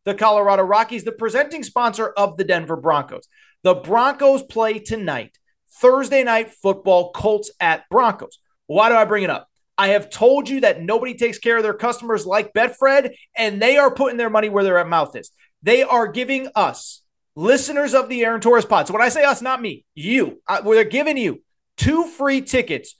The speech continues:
to a V I P tailgate tonight. All you can eat food,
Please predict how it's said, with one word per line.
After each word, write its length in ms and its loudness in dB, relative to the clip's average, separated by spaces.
to 220 -4
a 220 0
V 540 -6
I 380 0
P 380 -10
tailgate 480 0
tonight. 320 -8
All 180 4
you 120 0
can 140 -6
eat 160 -6
food, 440 -6